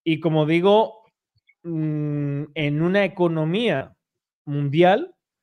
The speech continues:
donde estos países son los que van a controlar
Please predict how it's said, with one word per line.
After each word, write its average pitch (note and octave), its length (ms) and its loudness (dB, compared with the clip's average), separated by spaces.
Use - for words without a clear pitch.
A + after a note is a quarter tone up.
donde E3+ 720 0
estos G#3 340 2
países F#3+ 720 -2
son A#3 340 -2
los E3+ 160 0
que D3+ 120 -4
van D3 180 -2
a C#3 100 -4
controlar C#3+ 720 0